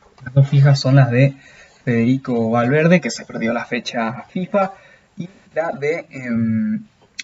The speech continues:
Dani Carvajal, que tiene una molestia en la rodilla. Varane y Ramos también son dudas por molestias. Nacho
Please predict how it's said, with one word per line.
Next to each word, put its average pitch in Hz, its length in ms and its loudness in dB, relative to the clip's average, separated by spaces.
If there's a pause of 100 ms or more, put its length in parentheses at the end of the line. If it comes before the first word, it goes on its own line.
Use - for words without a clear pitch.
(680)
Dani 143 440 -4
Carvajal, 131 680 -2
que 135 200 -8
tiene 135 340 -6
una 131 500 -6
molestia 107 760 -4
en 110 80 -4
la 117 260 -2
rodilla. 170 500 -4 (460)
Varane 120 300 2
y 113 80 0
Ramos 123 260 -4
también 120 260 0
son 113 220 -4
dudas 120 320 -4
por 113 640 -6
molestias. 170 760 -6 (640)
Nacho 117 340 -6